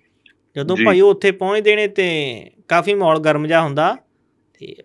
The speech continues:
Speaker 1: ਵਿਧਾਇਕ
Speaker 2: ਜੀ।
Speaker 1: ਸਾਹਿਬ ਝਾੜ ਝੰਪ ਕਰ ਰਹੇ ਹੁੰਦੇ ਆ ਅਫਸਰਾਂ ਦੀ ਮਾੜੀ ਮੋਟੀ ਜੀ।
Speaker 2: ਜੀ।
Speaker 1: ਤੇ ਇਸ ਤੋਂ ਬਾਅਦ ਜਦੋਂ ਮੀਟਿੰਗ ਖਤਮ ਹੁੰਦੀ ਆ, ਵਿਧਾਇਕ ਚਲੇ ਜਾਂਦੇ ਨੇ ਉੱਥੋਂ। ਪਰ ਜਿਹੜੇ
Speaker 2: ਜੀ।
Speaker 1: ਵਿਧਾਇਕ ਸਾਹਿਬ ਦੀਆਂ ਸੱਜੀਆਂ ਖੱਬੀਆਂ ਬਾਹਾਂ ਸੀ,
Speaker 2: ਜੀ।
Speaker 1: ਉਹ ਜਈ ਸਾਹਿਬ ਨੂੰ ਗਾਲਾਂ ਕੱਢਣ ਲੱਗ ਜਾਂਦੇ ਆ ਉੱਥੇ।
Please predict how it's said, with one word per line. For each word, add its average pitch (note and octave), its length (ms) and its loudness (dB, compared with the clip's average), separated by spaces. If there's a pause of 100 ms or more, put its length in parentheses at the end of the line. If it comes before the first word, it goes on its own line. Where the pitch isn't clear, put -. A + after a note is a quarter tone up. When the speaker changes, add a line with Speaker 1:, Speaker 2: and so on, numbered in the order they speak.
Speaker 1:
ਵਿਧਾਇਕ E3 320 0
Speaker 2:
ਜੀ। G3 80 0
Speaker 1:
ਸਾਹਿਬ F3+ 240 0
ਝਾੜ E3+ 220 2
ਝੰਪ F3 220 -6
ਕਰ D#3 180 0
ਰਹੇ D#3 100 -4
ਹੁੰਦੇ E3 220 -4
ਆ E3+ 80 2
ਅਫਸਰਾਂ C3 280 -8
ਦੀ A2+ 100 -20
ਮਾੜੀ D3+ 220 -6
ਮੋਟੀ C3+ 300 -8
ਜੀ। - 180 -20 (1040)
Speaker 2:
ਜੀ। F#2 240 -4 (160)
Speaker 1:
ਤੇ - 80 -20
ਇਸ - 180 -16
ਤੋਂ G3+ 140 0
ਬਾਅਦ G#3 180 2
ਜਦੋਂ G#3+ 220 2
ਮੀਟਿੰਗ G#3 340 0
ਖਤਮ F#3+ 260 -2
ਹੁੰਦੀ G#3+ 260 -4
ਆ, G#3+ 80 2
ਵਿਧਾਇਕ G3 380 0
ਚਲੇ D#3+ 200 0
ਜਾਂਦੇ C3+ 260 -6
ਨੇ C3 60 -12
ਉੱਥੋਂ। B2+ 320 -18 (1200)
ਪਰ F#3 80 -4
ਜਿਹੜੇ G#3 260 2
Speaker 2:
ਜੀ। C4 160 -2 (100)
Speaker 1:
ਵਿਧਾਇਕ F#3+ 400 0
ਸਾਹਿਬ G3 280 0
ਦੀਆਂ A3+ 200 -4
ਸੱਜੀਆਂ F#3+ 380 -4
ਖੱਬੀਆਂ F#3+ 400 -4
ਬਾਹਾਂ E3 360 -2
ਸੀ, E3 340 -6 (1160)
Speaker 2:
ਜੀ। G2 240 -2 (200)
Speaker 1:
ਉਹ G#3 200 0
ਜਈ F3+ 220 2
ਸਾਹਿਬ F#3+ 200 -2
ਨੂੰ G#3 140 -4
ਗਾਲਾਂ E3 180 0
ਕੱਢਣ E3+ 220 -4
ਲੱਗ D3+ 120 -2
ਜਾਂਦੇ B2 280 -12
ਆ - 60 -18
ਉੱਥੇ। - 220 -20